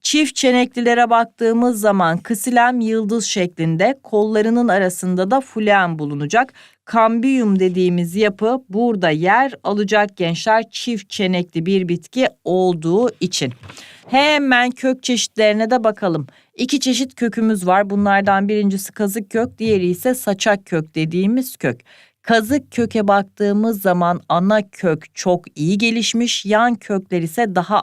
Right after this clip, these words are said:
az gelişmiştir. Kurak ortam bitkilerinde genellikle kazık kök bulunur, ortama sağlam tutunsun diye. Çok yıllık bitkilerde, çift çenekli bitkilerde kazık kök bulunur genellikle gençler,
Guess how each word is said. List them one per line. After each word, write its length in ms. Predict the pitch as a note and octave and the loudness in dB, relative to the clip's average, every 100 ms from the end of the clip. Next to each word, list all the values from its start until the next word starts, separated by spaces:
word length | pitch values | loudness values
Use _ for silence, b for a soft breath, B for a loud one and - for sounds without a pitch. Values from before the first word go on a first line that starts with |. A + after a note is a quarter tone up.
| - | 0
az 360 | E3 D3 C3+ | 0 0 -4
gelişmiştir. 1000 | C3 C3+ F3 - G#3+ G3+ - A3+ A3 - B B B B _ | -2 0 0 -2 -2 -2 -2 -2 -2 -8 B B B B _
Kurak 480 | - B3+ C#4 C#4+ - | 0 2 2 0 0
ortam 500 | G#3 G3 G3+ F#3 F#3 | 0 0 0 0 0
bitkilerinde 680 | G3+ - G#3 F#3 F3+ F3 | -4 -4 -2 0 0 0
genellikle 880 | F3 G3 G3+ G3 G#3 A#3 - B3 B3 | 0 0 2 2 0 -4 -2 -2 -2
kazık 500 | - F3+ F3 G3 - | -2 -2 0 -4 -4
kök 300 | E3+ D3+ - | -6 -6 -6
bulunur, 320 | D3+ E3 A3 - | -4 -2 -2 0
ortama 480 | F3 F3+ F3+ D#3+ D3 | 0 0 -2 -4 -4
sağlam 460 | - D3 D3 E3+ | -4 -2 0 0
tutunsun 640 | G3+ - - A3 - A3+ A3 | -2 -10 -6 -6 -4 -2 0
diye. 280 | A3+ A3+ A3 B B _ | 2 0 -2 B B _
Çok 380 | - C4 C4 - | 0 0 0 -2
yıllık 400 | G3+ F#3+ F#3 - | 0 0 -2 -4
bitkilerde, 840 | F3 - - E3+ D#3 D3 C#3+ C#3+ D#3 | -10 -8 -2 2 2 0 -2 -4 -4
çift 380 | - A#3 G3 - | -6 -6 -6 -4
çenekli 560 | G3 E3+ E3+ D#3+ D3+ | -2 0 -2 -2 -6
bitkilerde 760 | D#3 D#3+ - E3 D3+ D3+ F#3 B3+ - | -6 -6 -2 2 2 0 -2 -4 -4
kazık 400 | G3 F3 F#3+ F#3+ | -4 -2 -2 -4
kök 320 | - C3+ - | -4 -4 -4
bulunur 340 | C#3 C#3 C#3 A#2+ | -4 -2 -2 -2
genellikle 720 | B2+ C3 D3+ D#3+ G3 G3 G3+ | -2 0 2 0 -2 -2 0
gençler, 500 | G3 G3 - G3+ | 2 0 0 0